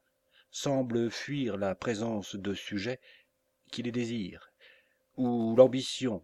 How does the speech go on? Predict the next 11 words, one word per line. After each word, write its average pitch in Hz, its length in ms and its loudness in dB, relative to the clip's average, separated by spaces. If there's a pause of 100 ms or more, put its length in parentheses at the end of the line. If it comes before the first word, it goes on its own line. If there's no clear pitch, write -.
(120)
l'avarice, 107 600 0
la 85 240 -6
vengeance 101 840 -2
et 82 260 -14
l'orgueil 139 720 0 (300)
conduisent 127 880 2
journellement 151 840 2
une 139 460 4
foule 110 680 0
de 98 100 4
malheureux, 123 560 2